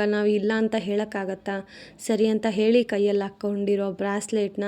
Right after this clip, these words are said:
ರೀಚಾರ್ಜ್ ಮಾಡ್ಲಿಕ್ಕೆ ಅಂತ ಹೇಳಿ ತೆಗೆದಿಟ್ಟು, ಆ, ಫಿಶನ್ನು ಮ್ಯಾರಿನೇಟ್ ಮಾಡಿ ಫಿಶನ್ನು ಮಾಡ್ತಾ ಇದ್ದೀನಿ. ನೀವು ನಂಬೋದಿಲ್ಲ, ಇವತ್ತು ಬೆಳಗ್ಗೆನೇ ಹೋಗಿ ಅವರ ಡ್ಯಾಡಿ ಫಿಶ್ ತಗೊಂಬಂದ್ರು. ಮಧ್ಯಾಹ್ನ almost ಒಂದು ಟೂ ಓ ಕ್ಲಾಕ್ಗೆಲ್ಲ ಫಿಶ್ ರೆಡಿಯಾಗಿತ್ತು.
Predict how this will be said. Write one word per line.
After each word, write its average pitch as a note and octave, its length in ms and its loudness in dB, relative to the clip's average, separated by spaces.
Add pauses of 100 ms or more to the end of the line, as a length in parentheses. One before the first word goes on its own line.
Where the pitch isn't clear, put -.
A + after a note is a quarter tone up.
ರೀಚಾರ್ಜ್ G#3+ 580 0
ಮಾಡ್ಲಿಕ್ಕೆ G3+ 500 -2
ಅಂತ G3 200 -6
ಹೇಳಿ G3+ 380 -2
ತೆಗೆದಿಟ್ಟು, G3+ 680 0 (520)
ಆ, G#3 100 -2
ಫಿಶನ್ನು G#3+ 540 0
ಮ್ಯಾರಿನೇಟ್ G#3 500 0
ಮಾಡಿ G3+ 280 0
ಫಿಶನ್ನು G3+ 460 -2
ಮಾಡ್ತಾ G3+ 440 -2
ಇದ್ದೀನಿ. G3+ 340 2 (380)
ನೀವು A#3 140 6
ನಂಬೋದಿಲ್ಲ, A#3 500 4 (140)
ಇವತ್ತು G#3 260 4
ಬೆಳಗ್ಗೆನೇ G#3 680 4
ಹೋಗಿ A3+ 600 4
ಅವರ G3 200 4 (180)
ಡ್ಯಾಡಿ G3 440 2
ಫಿಶ್ G3+ 240 -2
ತಗೊಂಬಂದ್ರು. G3+ 600 0
ಮಧ್ಯಾಹ್ನ A3+ 460 2 (720)
almost A#3 360 4
ಒಂದು G#3+ 420 4
ಟೂ B3 160 0
ಓ B3+ 140 6
ಕ್ಲಾಕ್ಗೆಲ್ಲ A#3 500 0
ಫಿಶ್ A3+ 280 -2
ರೆಡಿಯಾಗಿತ್ತು. G#3+ 760 0